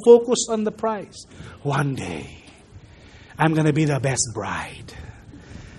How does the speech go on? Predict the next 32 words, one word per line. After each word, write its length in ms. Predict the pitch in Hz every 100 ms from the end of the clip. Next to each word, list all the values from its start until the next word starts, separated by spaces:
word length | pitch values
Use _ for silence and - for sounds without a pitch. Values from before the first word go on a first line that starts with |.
| -
I'm 140 | 160 165
gonna 180 | 160 151
look 320 | 156 156 127
good. 260 | 147 139
I'm 120 | 135 143
gonna 160 | 151
be 100 | 151
a 60 | 147
feature 320 | 185 175 180
on 80 | 156
the 80 | 131
bridal 340 | 143 147 160
magazine. 640 | 156 147 131 104 95 87 - - - - - - - - - - - - - - - - - -
Di 100 | 123
ba? 240 | 123 139 - - -
Guess 240 | 156 190 190
what? 240 | 180 156
We 240 | 175 220 220
are 480 | 208 202 165 117 - - - 123
the 140 | 151
bride 300 | 139 143 139
of 120 | 143
Christ. 560 | - 165 151 107 - - - - - - - - - -
One 320 | 143 160 180 180
day, 180 | 170
Jesus 600 | 139 139 175 185 185 190
is 260 | 160 139 -
coming 360 | 165 165 175 170
back 340 | 165 170 -
for 160 | 160 151
a 180 | 135 127
glorious 680 | 120 139 170 185 190 -